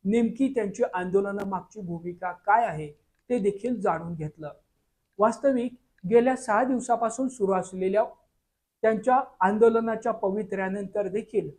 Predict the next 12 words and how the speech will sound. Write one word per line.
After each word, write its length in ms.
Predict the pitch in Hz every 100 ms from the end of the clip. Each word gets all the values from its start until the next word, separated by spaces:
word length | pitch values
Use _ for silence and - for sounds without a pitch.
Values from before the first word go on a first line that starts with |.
| _ _
प्रशासनानं 640 | 226 226 269 262 254 247 269
कोणतंही 680 | 277 240 220 - 233 294 240
लक्ष 240 | 208 -
दिलं 380 | 208 196 196 202
नसल्याची 420 | 180 190 185 233
भूमिका 560 | 180 170 254 262 175 151 - _ _ -
देखील 400 | 226 254 202 - - _ _
दिव्यांग 680 | 175 220 226 226 226 247 214
बांधवांनी 600 | 190 185 180 196 190 226
बोलून 360 | 185 180 170 170
दाखवली 360 | 151 - 170
आहे. 320 | 160 156 147